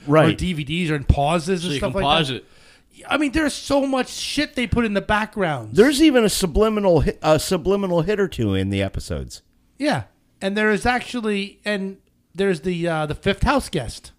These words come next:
Speaker 2: Yes.
Speaker 1: Which, dear God, I didn't know that till, like, at least my twelfth time watching it.
Speaker 2: Yeah.
Speaker 1: It's like, uh, th-, there's people that just are sitting on set.
Speaker 3: What?
Speaker 1: Yeah, you might not notice it your first time through.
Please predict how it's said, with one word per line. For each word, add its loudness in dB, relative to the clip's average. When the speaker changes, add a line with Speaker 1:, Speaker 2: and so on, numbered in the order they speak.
Speaker 2:
Yes. 2
Speaker 1:
Which, 2
dear 2
God, 2
I 0
didn't 4
know 6
that -2
till, 0
like, 0
at -6
least -2
my -2
twelfth 0
time 0
watching -2
it. -8
Speaker 2:
Yeah. 6
Speaker 1:
It's 0
like, -2
uh, -20
th-, -10
there's -4
people -2
that -6
just -8
are -4
sitting -4
on -4
set. -6
Speaker 3:
What? 0
Speaker 1:
Yeah, 2
you 0
might 0
not 0
notice 2
it -10
your -2
first -2
time 0
through. 0